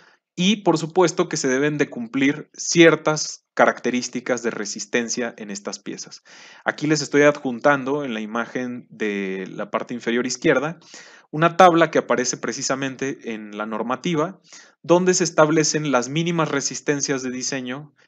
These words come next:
que deben de cumplirse para cada una de las configuraciones de tabiques o bloques que se muestran. En el caso, por ejemplo, de tabiques macizos, recuerden lo que es la pieza maciza, de arcilla artesanal,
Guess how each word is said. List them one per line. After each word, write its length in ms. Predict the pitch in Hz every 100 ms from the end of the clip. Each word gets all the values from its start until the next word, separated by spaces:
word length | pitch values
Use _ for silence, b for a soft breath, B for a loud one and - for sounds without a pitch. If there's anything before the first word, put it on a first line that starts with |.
| _
que 100 | 117
deben 260 | 120 135 135
de 160 | 151
cumplirse 680 | - 156 160 170 131 - 139
para 320 | 160 120 113
cada 240 | - 131 131
una 300 | 131 131 127
de 100 | 117
las 220 | 117 117
configuraciones 920 | 127 120 120 113 110 101 117 120 113
de 220 | 113 123
tabiques 600 | 123 101 117 120 - 117
o 60 | 101
bloques 500 | 110 107 107 107 -
que 320 | - 113 113
se 120 | -
muestran. 540 | 104 95 92 - - - B B B B
En 120 | 113
el 100 | 113
caso, 280 | 143 139 139
por 140 | 143
ejemplo, 420 | 135 151 143 135 127
de 80 |
tabiques 480 | 110 107 117 117 120
macizos, 840 | 117 107 - 160 160 135 190 - -
recuerden 440 | 107 - 107 113
lo 140 | 110 101
que 180 | 101 104
es 360 | 104 - - _
la 180 | 101 -
pieza 240 | 104 117
maciza, 560 | 120 131 165 156 170 196 B B B B
de 120 | 104
arcilla 520 | 113 107 151 131 120 -
artesanal, 880 | 135 - 202 190 185 160 131 135